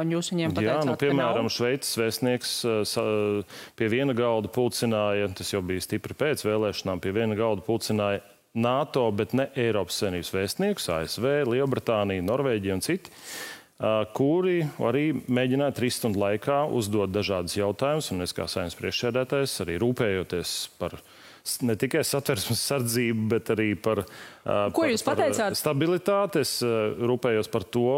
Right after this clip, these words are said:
Speaker 2: lai adekvātas atbildes būtu arī vēstniekiem.
Speaker 1: Un ko jūs pateicāt? Jūs teicāt, ka ir stabilitāte vai nav?
Speaker 2: Nu, manā ieskatā, es, es domāju, jābūt, jārunā tieši valodu. Ā, manā ieskatā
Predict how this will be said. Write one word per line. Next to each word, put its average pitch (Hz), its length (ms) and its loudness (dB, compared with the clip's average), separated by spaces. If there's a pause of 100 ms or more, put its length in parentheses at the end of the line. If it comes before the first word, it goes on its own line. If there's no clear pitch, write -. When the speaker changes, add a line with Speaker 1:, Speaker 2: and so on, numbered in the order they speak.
(100)
Speaker 2:
lai 110 240 0 (160)
adekvātas 123 640 0
atbildes 135 340 0
būtu 143 220 -2
arī 156 160 0
vēstniekiem. 131 480 -4 (100)
Speaker 1:
Un 180 140 -2
ko 190 160 0
jūs 175 400 0
pateicāt? 269 640 0
Jūs 180 160 0
teicāt, 170 400 -4
ka 170 80 -4
ir 170 80 0
stabilitāte 247 580 -2
vai 269 140 0
nav? 277 160 -2 (160)
Speaker 2:
Nu, 131 400 2
manā 143 320 2
ieskatā, 143 560 0 (800)
es, - 160 -6 (180)
es 127 140 -2
domāju, 139 480 2
jābūt, 170 400 2
jārunā 196 320 2
tieši 151 260 0
valodu. 90 460 -2 (720)
Ā, 104 260 0
manā 170 320 0
ieskatā 165 480 0